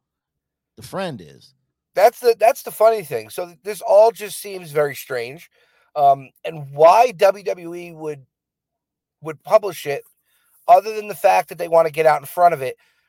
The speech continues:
Speaker 2: just in case it does get out.
Speaker 1: But I'm hearing that there's also other N D As that are being found,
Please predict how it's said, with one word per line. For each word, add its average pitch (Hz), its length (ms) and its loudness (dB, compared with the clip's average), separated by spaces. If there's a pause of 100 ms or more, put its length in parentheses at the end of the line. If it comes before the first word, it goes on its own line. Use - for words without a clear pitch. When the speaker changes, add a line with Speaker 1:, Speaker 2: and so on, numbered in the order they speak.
(200)
Speaker 2:
just 156 420 4
in 156 180 -10
case 156 400 -4
it - 120 -18
does 131 240 0
get 107 200 -4
out. 98 140 -6 (720)
Speaker 1:
But 170 380 -6
I'm 135 160 -8
hearing 143 200 -8
that 131 120 -10
there's 120 240 -10
also 135 560 -8 (560)
other 139 260 -6
N 127 200 -10
D 110 380 -10
As 80 120 -20
that 98 160 -14
are 95 80 -14
being 92 260 -16 (360)
found, 85 440 -14